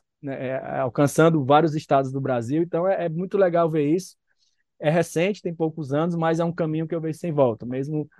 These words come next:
né, a economia voltando a ficar nos trilhos, nível nacional, né, e, e estadual fortalecendo ainda mais, eu creio que esse movimento, né, de empreendedorismo, de inovação, não vai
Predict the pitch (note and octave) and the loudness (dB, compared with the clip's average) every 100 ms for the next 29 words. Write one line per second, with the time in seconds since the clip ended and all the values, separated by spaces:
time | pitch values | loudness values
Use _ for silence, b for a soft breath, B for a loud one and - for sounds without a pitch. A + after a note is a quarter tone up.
0 | b b _ B2 C3 B2+ C#3+ C#3 C3+ C#3 | b b _ 0 2 4 4 4 6 6
1 | B2+ B2+ - D3 D#3 C#3+ B2+ C3+ C3 A2 | 4 2 2 2 4 2 0 -4 -4 -8
2 | C#3+ D3+ C#3+ B2+ C3 B2+ B2+ B2 B2+ B2+ | -2 0 0 -4 -6 -4 -8 -6 -2 2
3 | C#3+ C#3 B2 B2+ C3+ C3 - B2+ B2 B2+ | 4 6 4 0 -2 -4 -4 -6 -6 -6
4 | C#3+ - C#3 C3 B2+ B2+ B2 _ - A#2+ | -8 4 6 8 8 8 4 _ -2 0
5 | C3 C3 C3+ C3 C#3 D3 C3 C3+ C#3 C3+ | 0 0 0 2 2 4 4 4 4 0
6 | C3+ C3 D#3 C#3 - _ _ C3+ - D#3 | 0 0 2 0 -2 _ _ -2 2 2
7 | D3 C3+ D3 D#3 C3+ C3 B2+ A#2 C3+ B2+ | 2 2 2 0 -2 -2 -4 -4 -4 -2
8 | B2 B2 D3 C#3 B2+ B2+ C3 B2 B2 - | -2 2 2 2 -2 -4 -4 -4 -6 -6
9 | C3+ D#3+ _ _ _ _ _ _ _ C3 | -6 -8 _ _ _ _ _ _ _ -2
10 | C3 C3+ C3+ | 4 6 4